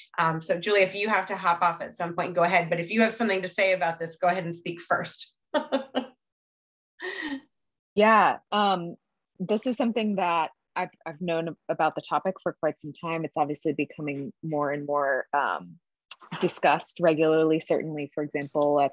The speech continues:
Speaker 2: the National Land Trust Alliance conference, they're, they're, they have programs on it.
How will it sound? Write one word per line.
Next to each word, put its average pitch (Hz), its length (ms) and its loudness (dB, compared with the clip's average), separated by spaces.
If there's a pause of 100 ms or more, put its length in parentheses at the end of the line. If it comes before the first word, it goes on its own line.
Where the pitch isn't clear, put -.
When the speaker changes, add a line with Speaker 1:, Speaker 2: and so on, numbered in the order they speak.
Speaker 2:
the 139 320 2
National 139 720 -4
Land 139 220 -2
Trust - 380 -2 (240)
Alliance 147 520 2
conference, 143 720 -6
they're, 139 320 4
they're, 139 280 2
they - 100 2
have 139 120 -2 (160)
programs 143 580 0
on 147 180 -2
it. 139 180 0